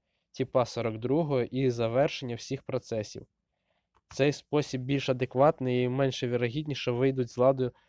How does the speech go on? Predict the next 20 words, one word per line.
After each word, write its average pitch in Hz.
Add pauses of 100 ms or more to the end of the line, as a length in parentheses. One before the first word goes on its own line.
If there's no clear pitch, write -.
(160)
вихідні 127
каскади, 117 (200)
каскади 110
при 117
якійсь 117
нештатній 117
ситуації. -
Чому 120
так -
і -
зробили. 101 (880)
Уже 110
в 110
більш 117
пізніх 113
ревізіях 107
апаратів. 98 (2250)
Ось 127
і 147
все. 113